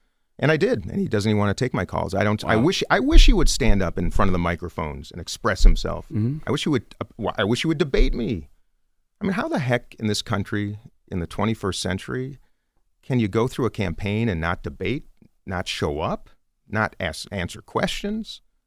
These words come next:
Speaker 1: You know, I mean, come on, guys. What, what's going on?
Speaker 2: You know, Biden, that he says that, uh, Trump is the end of democracy as we know it, which I agree with.
Speaker 1: Mm-hmm.
Speaker 2: But isn't him skipping out on debates a lack of democracy too?
Speaker 1: Thanks for saying it.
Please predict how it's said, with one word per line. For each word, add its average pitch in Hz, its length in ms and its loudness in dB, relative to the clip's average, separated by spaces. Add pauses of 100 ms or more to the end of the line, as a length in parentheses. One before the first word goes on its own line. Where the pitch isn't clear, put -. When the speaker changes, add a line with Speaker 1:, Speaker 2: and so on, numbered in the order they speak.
Speaker 1:
You - 60 -10
know, 151 80 -4
I - 80 -4
mean, 175 140 -4
come - 200 -8
on, 76 180 -4
guys. 156 520 -6 (480)
What, 220 200 -10
what's 269 180 -10
going 87 200 -4
on? 78 380 -8 (380)
Speaker 2:
You 170 80 2
know, 175 120 4
Biden, 147 440 0
that 131 100 0
he 135 160 0
says 123 300 0
that, 113 280 -2
uh, 110 180 -4
Trump 117 300 -4
is 101 340 -4
the 98 220 -6
end 107 300 0
of 98 140 -4
democracy 98 640 -4
as 92 80 -4
we 95 100 -2
know 95 220 0
it, 104 60 -4
which 123 120 -2
I 147 140 2
agree 104 240 0
with. 95 220 -4
Speaker 1:
Mm-hmm. 92 100 -6
Speaker 2:
But 113 160 0 (160)
isn't 139 340 0
him 135 200 0
skipping 123 380 -2
out 117 120 0
on 117 160 -2
debates 101 400 -4
a 110 60 -2
lack 113 220 -4
of 110 80 -6
democracy 113 520 -6
too? 135 180 -8 (140)
Speaker 1:
Thanks 113 180 0
for 147 80 -4
saying 151 260 0
it. 101 120 -2